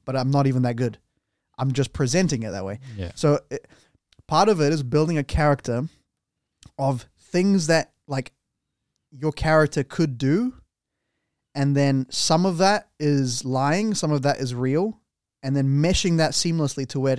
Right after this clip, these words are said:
Speaker 1: ca-, people can't tell where the
Speaker 2: Yeah.
Speaker 1: lies stop and where the, the, the, you know, the actual skill starts.
Speaker 2: Yeah.
Speaker 1: Um, Derren Brown is the best at doing this.
Speaker 2: Yeah. I've
Speaker 1: Derren,
Speaker 2: watched a few of
Speaker 1: yeah.
Speaker 2: these things.
Speaker 1: Derren Brown is amazing at doing that. Like,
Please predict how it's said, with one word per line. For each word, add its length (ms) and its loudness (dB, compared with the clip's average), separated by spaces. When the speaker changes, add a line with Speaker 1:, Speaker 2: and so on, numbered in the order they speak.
Speaker 1:
ca-, 180 -16
people 200 -2
can't 320 -4
tell 240 -2
where 100 -2
the 80 -2
Speaker 2:
Yeah. 60 -2
Speaker 1:
lies 280 2
stop 320 -2
and 120 -2
where 120 0
the, 360 -2
the, 260 -4
the, 360 -6
you 100 -18
know, 140 -4
the 120 -8
actual 300 -6
skill 240 -8
starts. 420 -8
Speaker 2:
Yeah. 100 -16
Speaker 1:
Um, 320 -2
Derren 320 2
Brown 320 2
is 160 -4
the 100 -6
best 400 -4
at 100 -14
doing 220 -8
this. 280 -16
Speaker 2:
Yeah. 460 0
I've 80 -2
Speaker 1:
Derren, 60 2
Speaker 2:
watched 240 2
a 40 -2
few 260 2
of 120 0
Speaker 1:
yeah. 140 -2
Speaker 2:
these 100 -8
things. 400 -6
Speaker 1:
Derren 240 -2
Brown 240 0
is 320 -6
amazing 500 -2
at 80 -8
doing 180 -10
that. 140 -10
Like, 200 -12